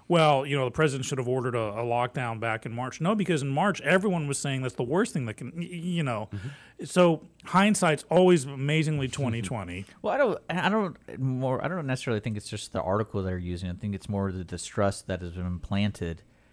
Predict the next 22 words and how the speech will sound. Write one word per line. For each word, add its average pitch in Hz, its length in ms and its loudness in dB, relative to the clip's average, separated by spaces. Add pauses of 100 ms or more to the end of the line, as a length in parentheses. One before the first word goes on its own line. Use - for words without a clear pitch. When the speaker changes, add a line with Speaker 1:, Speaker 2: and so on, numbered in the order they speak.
(200)
Speaker 3:
because 101 280 -2
of 95 60 -4
the 98 60 -2
language 98 580 0
that 90 280 0
was 90 300 -8
used 92 420 -4
presenting 98 440 -2
that 80 180 -6
information. - 680 -14
'Cause 110 140 -2
if 110 100 0
somebody 165 420 2
tells 123 380 2
me 107 420 0 (760)
as 101 160 0
a 98 60 -6 (200)
doctor, 98 640 2 (140)
"These 113 240 -2
don't 113 240 2
do 98 240 -6 (200)
anything," 95 800 0